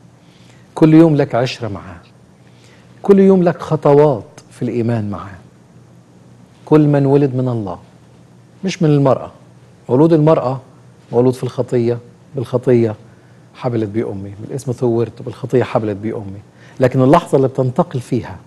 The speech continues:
أن تولد من الله، "وأما كل الذين قبلوه أعطاهم سلطان أن يصيروا أولاد الله". في الوقت اللي هتكون فيه ابن لله، ثق تمامًا إنه من حقك، من حقك إنك تكون غالب.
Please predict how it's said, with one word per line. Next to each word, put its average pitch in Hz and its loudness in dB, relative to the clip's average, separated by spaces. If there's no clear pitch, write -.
أن 127 -2
تولد 170 0
من 113 -4
الله، 101 -4
"وأما 123 -4
كل 143 0
الذين 135 2
قبلوه 135 2
أعطاهم 196 4
سلطان 180 2
أن 120 2
يصيروا 131 2
أولاد 113 -4
الله". 92 -10
في - -6
الوقت 165 4
اللي 170 2
هتكون 170 -2
فيه 170 -2
ابن 143 0
لله، 110 -4
ثق 196 0
تمامًا 170 6
إنه 147 4
من 143 0
حقك، - -8
من 139 2
حقك - -6
إنك 120 -2
تكون 135 2
غالب. 110 2